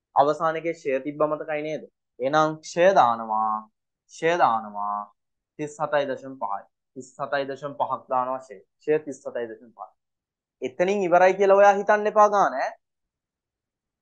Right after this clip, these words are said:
ඔයාට මතකද? ඔයාට මතකද?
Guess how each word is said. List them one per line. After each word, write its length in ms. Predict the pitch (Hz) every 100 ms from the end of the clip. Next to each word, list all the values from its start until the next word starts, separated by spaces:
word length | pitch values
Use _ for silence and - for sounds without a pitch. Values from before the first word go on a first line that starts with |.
| _ _ _ -
ඔයාට 360 | 127 131 131
මතකද? 480 | 160 127 135 151 147 117 139 294 - _ _ _
ඔයාට 320 | 123 117 123 165
මතකද? 480 | 135 - 127 156